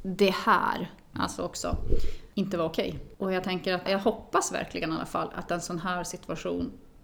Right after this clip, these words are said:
inte skulle kunna hända idag. Men det hände ju mer saker kring just Kung Kristina-produktionen på det här sättet. Alltså där,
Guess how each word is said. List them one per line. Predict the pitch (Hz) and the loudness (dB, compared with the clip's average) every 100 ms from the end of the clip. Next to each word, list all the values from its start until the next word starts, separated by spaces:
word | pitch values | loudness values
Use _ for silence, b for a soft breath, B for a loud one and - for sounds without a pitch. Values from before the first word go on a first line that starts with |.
| - | -8
inte | 190 170 165 - 247 | -4 -2 -4 0 -2
skulle | - 156 | 0 -6
kunna | 160 170 151 78 69 - - b b b b b b | -4 -4 -4 -6 -6 -8 -10 b b b b b b
hända | - 165 175 175 | -4 -2 0 2
idag. | 233 190 165 | 4 4 2
Men | 185 196 | 0 2
det | 185 185 | 4 4
hände | 196 190 185 | 4 2 4
ju | 285 | 6
mer | 240 269 285 | 10 10 8
saker | 202 - 180 185 | 6 0 -2 -2
kring | - 180 175 | -2 -4 -2
just | 170 165 - | -2 -4 -6
Kung | 190 165 | -6 -4
Kristina-produktionen | - - 180 170 - 180 - 254 240 180 175 - | -6 -4 -4 -4 -6 -8 -2 2 2 2 -4 -6
på | - 175 170 | -2 0 0
det | 175 | 0
här | 175 | 0
sättet. | 170 - 160 - 165 - | -2 -2 -4 -4 -8 -6
Alltså | 156 185 | -6 -4
där, | 180 175 175 175 | -2 0 0 -2